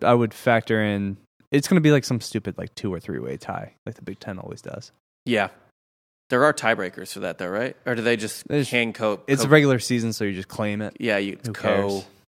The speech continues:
Speaker 2: whatever, like, since there's no championship
Speaker 1: Illinois
Speaker 2: game.
Speaker 1: could win the, the, the tournament 'cause they did it last year. But yeah, they're
Speaker 2: Yeah,
Speaker 1: not.
Speaker 2: they're good enough to do that. I mean, uh, there's f-,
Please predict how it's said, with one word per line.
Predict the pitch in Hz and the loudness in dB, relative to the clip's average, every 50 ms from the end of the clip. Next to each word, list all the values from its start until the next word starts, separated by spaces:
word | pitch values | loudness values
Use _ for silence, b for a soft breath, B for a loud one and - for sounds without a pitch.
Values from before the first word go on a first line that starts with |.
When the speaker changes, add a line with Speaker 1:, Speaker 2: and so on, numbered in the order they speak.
| b b b _ _ _ _ | b b b _ _ _ _
Speaker 2:
whatever, | - 110 110 107 101 98 98 107 - | -4 -2 0 2 2 0 0 -2 -4
like, | 117 120 - | -6 -8 -8
since | - 127 110 | -6 -6 -6
there's | 110 104 | -6 -6
no | 107 107 | -6 -8
championship | 98 - - - 113 101 98 - 101 98 - | -8 -8 -8 -6 -6 -6 -6 -4 2 6 8
Speaker 1:
Illinois | 175 196 190 170 160 151 | 8 8 8 8 6 6
Speaker 2:
game. | 147 - | 4 2
Speaker 1:
could | 131 | 2
win | 120 120 123 113 | 2 2 2 2
the, | 110 98 90 _ - | 2 0 -4 _ -8
the, | 101 101 104 95 | -6 -4 -4 -4
the | 85 - 87 87 | -4 -4 -8 -8
tournament | - - - 107 120 98 85 87 - - | -6 -4 -4 -4 -4 -4 -6 -10 -12 -14
'cause | - - 90 | -14 -12 -10
they | 92 | -8
did | 90 92 95 | -8 -6 -6
it | 85 78 | -6 -6
last | 87 90 92 92 - - | -6 -6 -6 -6 -8 -10
year. | - - - - _ _ | -14 -14 -14 -16 _ _
But | - 90 - - | -16 -16 -14 -14
yeah, | - - - | -16 -14 -8
they're | - - | -4 -2
Speaker 2:
Yeah, | 120 104 | 0 0
Speaker 1:
not. | 95 | 2
Speaker 2:
they're | 123 | 2
good | 131 165 165 | 2 0 0
enough | 127 107 - | -2 -2 -6
to | - | -6
do | 101 107 104 | -6 -4 0
that. | 104 107 104 95 98 - - | 0 2 2 0 0 -2 -2
I | 127 | 0
mean, | 117 120 120 123 | 0 0 0 -2
uh, | - - - 156 | -2 -4 -2 2
there's | 139 143 143 113 - - - | 4 4 4 2 -2 -12 -20
f-, | - - - - | -20 -20 -20 -20